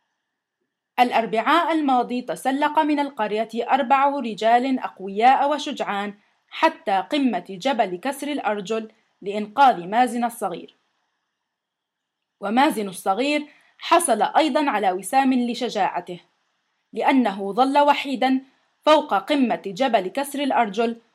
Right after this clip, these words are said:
دون أن يخاف أو يبكي. وكلبه الصغير حصل أيضا على وسام،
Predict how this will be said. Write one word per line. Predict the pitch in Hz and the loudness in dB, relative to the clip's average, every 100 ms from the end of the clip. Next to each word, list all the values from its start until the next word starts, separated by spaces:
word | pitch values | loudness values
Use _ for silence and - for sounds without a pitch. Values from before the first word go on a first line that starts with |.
| _ _ - | _ _ -6
دون | 208 320 233 | 2 2 2
أن | - 196 | 0 -4
يخاف | 190 180 302 311 311 | -6 0 4 4 6
أو | 262 247 | 4 2
يبكي. | 202 175 - 175 - _ _ _ _ _ _ _ _ _ _ _ _ _ - | -2 -6 -8 -20 -20 _ _ _ _ _ _ _ _ _ _ _ _ _ -8
وكلبه | 208 208 311 247 185 208 | -6 0 0 0 -6 -12
الصغير | 190 214 214 311 320 311 _ _ - | -8 -6 -2 0 0 -4 _ _ -4
حصل | - 330 247 202 | 4 4 4 -2
أيضا | - 294 294 277 254 | 0 0 2 0 0
على | 240 247 | 4 4
وسام، | 247 226 196 165 170 | 2 -2 -8 -8 -10